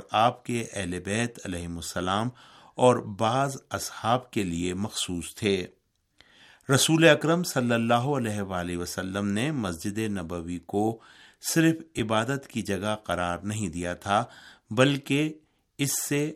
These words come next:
آپ صلی اللہ علیہ وآلہ وسلم لوگوں کے سماجی، سیاسی، علمی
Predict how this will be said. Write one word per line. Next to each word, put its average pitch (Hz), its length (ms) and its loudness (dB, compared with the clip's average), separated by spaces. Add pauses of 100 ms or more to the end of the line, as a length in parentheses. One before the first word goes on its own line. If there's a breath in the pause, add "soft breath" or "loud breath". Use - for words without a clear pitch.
(160)
آپ 120 340 0
صلی 98 300 -2
اللہ 98 200 -2
علیہ 104 480 -2
وآلہ 87 380 -6
وسلم 98 580 -4
لوگوں 95 420 -2
کے 85 340 -4 (440 soft breath)
سماجی، 101 720 2
سیاسی، 98 760 0 (160)
علمی 104 520 2